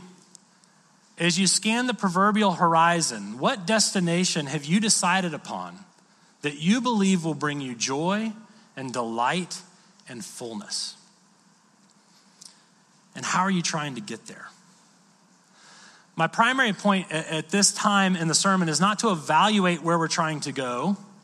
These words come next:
My primary desire is to point out that a significant part about being human is this. It is this never-ending internal dialogue on where and how.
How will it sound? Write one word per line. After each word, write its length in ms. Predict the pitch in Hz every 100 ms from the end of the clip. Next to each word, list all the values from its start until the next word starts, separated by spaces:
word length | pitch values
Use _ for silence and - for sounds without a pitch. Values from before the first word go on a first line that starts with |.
| _ _ - - -
My 120 | 175
primary 440 | 170 - 226 262 233
desire 440 | 175 160 160 170
is 80 | 165
to 80 | 160
point 320 | - 208 190
out 240 | 196 120 - - - -
that 100 | 160
a 120 | 160
significant 800 | - 175 160 185 269 240 277 214
part 280 | - 190 190
about 320 | - 160 143
being 280 | 165 175 160
human 340 | 185 165 151
is 200 | 135 117
this. 500 | 135 131 101 - - - - _ _ _ _ - - - -
It 100 | 170
is 160 | 190 160
this 260 | 185 170
never-ending 880 | 165 170 220 269 240 185 180 175 170 165
internal 440 | 202 208 226 220
dialogue 680 | 185 165 156 139 123 120 120
on 260 | 127 123 120
where 220 | 127 123
and 100 | 117
how. 300 | 98 90